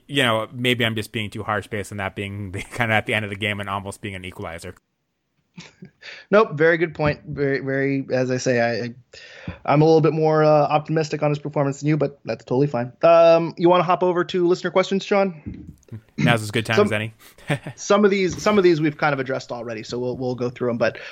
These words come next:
Speaker 2: uh, John Traynor asks us, "What do you guys make of Diego's performance? Are you encouraged that he was more involved in the Revs attack, or are you mostly frustrated by his missed chances?" And, and also, I will add on to this,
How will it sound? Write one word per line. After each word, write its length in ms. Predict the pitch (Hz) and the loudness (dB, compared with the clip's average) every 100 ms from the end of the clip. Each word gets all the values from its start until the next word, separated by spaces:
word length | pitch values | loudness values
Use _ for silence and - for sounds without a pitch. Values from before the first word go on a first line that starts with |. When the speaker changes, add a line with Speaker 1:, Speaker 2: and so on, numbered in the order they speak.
| - | -6
Speaker 2:
uh, 140 | - 117 | 0 2
John 280 | 127 156 156 | 4 2 4
Traynor 260 | 165 156 | 2 2
asks 260 | 139 143 123 | 2 0 -4
us, 160 | 123 | -6
"What 140 | - 156 | 2 4
do 60 | |
you 60 | 165 | 6
guys 220 | 151 147 | 4 2
make 200 | 147 143 | 0 -2
of 120 | 139 | -4
Diego's 360 | 131 139 147 143 | 0 2 4 0
performance? 500 | 143 147 143 139 - - - - | -2 0 0 0 -6 -16 -20 -2
Are 60 | 147 | 2
you 80 | 147 | 2
encouraged 440 | 139 208 220 208 | 2 0 0 0
that 100 | 156 | -2
he 100 | 156 | 0
was 140 | 147 | 2
more 220 | 139 143 139 | 2 4 4
involved 320 | 131 135 135 | 4 4 4
in 80 | 131 | 2
the 60 | |
Revs 220 | 135 143 | 2 0
attack, 640 | 139 - _ 147 139 143 - - - | -2 -14 _ -2 0 0 -4 -20 -6
or 120 | - | 0
are 40 | 135 | 2
you 140 | 139 | 4
mostly 480 | 127 151 160 - 170 | 4 4 2 0 -2
frustrated 540 | 156 135 - 135 131 | 0 -2 0 0 2
by 160 | 120 123 | 0 -4
his 160 | 123 | -4
missed 200 | 123 120 | -6 -6
chances?" 560 | - - 156 - - - _ _ _ 123 | -8 -10 -14 -18 -18 -20 _ _ _ 0
And, 160 | 127 | 0
and 160 | 135 139 | 2 4
also, 480 | 147 147 131 123 127 | 4 4 2 2 -2
I 80 | 131 | -4
will 340 | 131 123 107 | -2 -2 -4
add 220 | 127 127 123 | -2 0 -2
on 120 | 123 | -4
to 60 | |
this, 280 | 117 117 - | -4 -6 -8